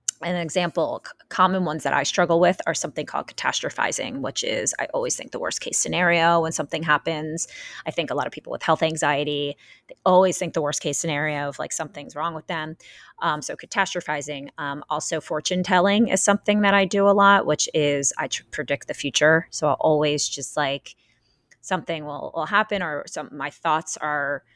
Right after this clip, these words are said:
spiraling and I'm all, trying to, like, predict what's gonna happen when in fact I really can't. Um, and then jumping to conclusions is a huge one, which is pretty similar to fortune telling. Um, and then,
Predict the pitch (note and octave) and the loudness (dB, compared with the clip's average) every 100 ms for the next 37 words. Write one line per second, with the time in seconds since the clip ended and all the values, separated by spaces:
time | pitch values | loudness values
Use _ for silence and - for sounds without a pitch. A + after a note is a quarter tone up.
0 | _ - - D#3 D#3+ E3 D3 C#3+ C#3 - | _ -12 0 2 4 2 0 -2 -6 -6
1 | C#3 - - - - E3+ D3 D3+ D3+ D3+ | -6 -4 -6 -6 -4 -2 -2 -4 -4 -6
2 | - E3+ - D3+ - C#3+ - C#3 - C3 | -4 -6 -4 -4 -6 -8 -4 -2 -2 -2
3 | - - - - - - - - - - | -4 -6 -6 -6 -8 -8 -6 -6 -6 -12
4 | - _ - - - - - - _ _ | -12 _ -14 -10 -10 -10 -12 -12 _ _
5 | _ _ _ _ _ _ - - F#3+ E3 | _ _ _ _ _ _ -10 -2 0 0
6 | D#3+ D#3+ - - - - - F#3 F3 E3 | -2 -4 -10 -18 -18 -8 0 2 4 6
7 | D#3 D3+ D#3 - E3 E3 D3+ D3 D3 C#3+ | 4 2 -2 0 0 -2 -4 -6 -6 2
8 | G#3+ G#3+ A3 G#3 G3+ F#3+ G3 F#3+ F#3+ F#3+ | 4 4 4 2 0 0 2 2 4 4
9 | F#3 F3 F3 D#3+ - _ _ _ _ - | 6 4 0 -2 -4 _ _ _ _ 2
10 | F#3+ F3+ - F3 E3 D#3+ - D#3+ - E3 | 4 4 4 4 4 2 0 0 2 2
11 | - E3 D#3+ D#3 D3+ D3+ D3+ D3+ - - | 2 0 2 4 4 2 0 -4 -10 -16
12 | - - D#3 D3+ D3 D#3+ D#3 D3+ D3 D3 | -6 2 4 4 2 -4 -2 -2 -2 -6